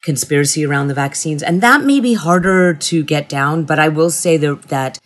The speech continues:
Republican men, for example, messaging to Republicans, which they have been doing from the Senate. There have been many Republican senators who have, um, messaged to their communities.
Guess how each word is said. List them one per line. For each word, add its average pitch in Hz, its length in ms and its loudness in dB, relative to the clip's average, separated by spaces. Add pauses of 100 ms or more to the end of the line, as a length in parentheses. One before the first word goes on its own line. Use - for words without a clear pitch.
(280)
Republican 160 800 -2
men, 143 320 0
for 139 140 -6
example, 127 460 -6
messaging 131 580 -4
to - 120 -14
Republicans, 127 560 -8
which 113 160 -14
they 123 100 -14
have 185 280 -6
been 165 160 -4
doing 127 360 -6 (300)
from 139 180 0
the 135 60 0
Senate. 131 480 0
There 131 140 -2
have 123 80 0
been 123 180 -2
many 135 220 2
Republican 135 520 0
senators 123 440 -2
who 135 100 0
have, 123 240 0
um, 117 240 -2
messaged 131 400 -4
to 135 60 -8
their 117 140 -8
communities. 120 500 -10